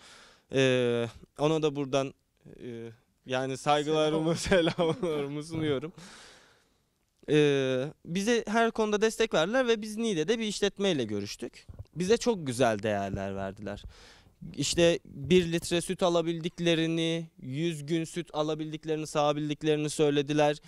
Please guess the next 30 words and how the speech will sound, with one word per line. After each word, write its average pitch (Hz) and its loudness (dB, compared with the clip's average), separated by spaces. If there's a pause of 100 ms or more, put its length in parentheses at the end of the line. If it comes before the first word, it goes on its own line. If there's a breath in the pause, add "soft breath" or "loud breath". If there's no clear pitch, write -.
(260 loud breath)
İşte, 160 2 (280 loud breath)
e, 131 2
iki 165 -2
buçukları 160 0
geçtiklerini 151 0
ikizlikte 120 -8
söylediler. 101 -8
Yani, 135 0 (500 loud breath)
e, 127 -4
yüz 139 0
koyundan 139 0
iki 160 -4
yüz 156 -2
elli 165 -2
kuzu 151 -10
aldıklarını 147 -4
falan 175 0
bahsettiler. 143 -2
Biz 208 -2
inanmadık 151 0
açıkçası. - -18 (340)
Dedik 127 -8
ki - -8
olmaz 117 0
yani. 139 -10
Bafra'yı 120 -4
adam 123 -8
satmak 120 -8
için 107 -12
uğraşıyor. 113 -6